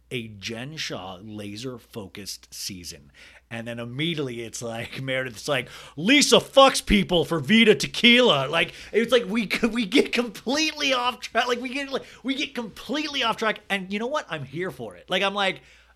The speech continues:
"This is great." Like, two women, like, there is something in the room that all of these women could turn against, <laughs> and we're going to ignore it completely and go, "Meredith,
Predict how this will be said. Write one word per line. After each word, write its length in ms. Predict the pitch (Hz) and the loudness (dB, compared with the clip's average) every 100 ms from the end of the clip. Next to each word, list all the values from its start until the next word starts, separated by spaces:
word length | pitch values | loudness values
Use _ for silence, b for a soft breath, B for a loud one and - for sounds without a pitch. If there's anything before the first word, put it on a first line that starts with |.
| _ - | _ -20
"This 360 | 180 208 233 180 | -14 -4 -2 -2
is 100 | 147 | -6
great." 320 | 139 95 - | -6 -8 -6
Like, 180 | 180 - B - | -6 -6 B -10
two 300 | - 240 262 | -4 -4 -2
women, 340 | 247 233 233 | -4 -4 -4
like, 160 | 185 - B | -6 -6 B
there 260 | 135 254 285 | 0 2 2
is 140 | 269 | 0
something 320 | - 240 233 247 | 0 -2 -4 -8
in 140 | 226 | -8
the 80 | 180 | -8
room 340 | 175 202 214 | -6 -6 -6
that 120 | 190 - | -6 0
all 260 | 170 196 | 0 2
of 60 | 190 | 0
these 220 | 190 151 | -2 -6
women 320 | 160 165 185 | -6 -6 -8
could 260 | 180 185 139 | -10 -12 -12
turn 240 | 143 165 | -10 -8
against, 560 | 165 131 143 190 - - | -8 -10 -10 -10 -14 -10
<laughs> 40 | 175 | -8
and 240 | 170 196 | -6 -6
we're 100 | 202 | -6
going 280 | 190 208 185 | -4 -6 -4
to 120 | 175 | -4
ignore 500 | 156 139 156 233 285 | -6 -8 -2 0 2
it 140 | 294 285 | 0 -6
completely 640 | 247 180 185 180 180 180 | -8 -6 -6 -6 -4 -6
and 140 | 170 | -4
go, 380 | 160 156 151 143 B B B B B _ | -2 0 -2 -4 B B B B B _
"Meredith, 720 | 117 131 143 180 226 - - | -12 -8 -6 -4 -4 -6 -10